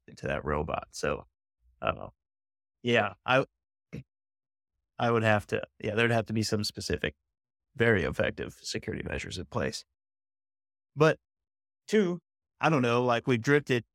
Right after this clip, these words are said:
kinda mindlessly into this age of the internet where a lot of our shit's on the internet and probably not protecting that well. So maybe it, maybe it occurs like that, which is scary.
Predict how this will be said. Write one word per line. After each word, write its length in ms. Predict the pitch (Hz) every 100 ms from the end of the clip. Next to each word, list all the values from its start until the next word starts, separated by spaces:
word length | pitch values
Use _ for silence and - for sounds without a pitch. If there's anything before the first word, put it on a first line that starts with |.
| _ _
kinda 200 | - 135
mindlessly 680 | 117 117 135 131 110 117 117
into 160 | 113 113
this 200 | 110 117
age 200 | 117 113
of 80 | 107
the 100 | 110
internet 460 | 117 110 107 107
where 340 | 110 107 - - _ _ _ _ _ _ _ _ _ _ _ _ _ _ _
a 80 | 110
lot 200 | 117 127
of 100 | 117
our 140 | 110
shit's 420 | 104 110 104 - - _ _ _ _ _ _ _ _ _ _ _
on 140 | 110 107
the 80 | 107
internet 400 | 113 117 110 -
and 240 | 98 - - _ _ _ _ _ _ -
probably 380 | 110 107 104
not 240 | 101 101 -
protecting 440 | 107 107 104 104
that 180 | 104 104
well. 180 | 104 101
So 180 | - 107
maybe 340 | 104 107 104
it, 120 | - _ -
maybe 160 | 120
it 80 | 110
occurs 340 | 101 - 90 -
like 180 | -
that, 260 | - 67 73 -
which 200 | - -
is 120 | -
scary. 340 | - 87 -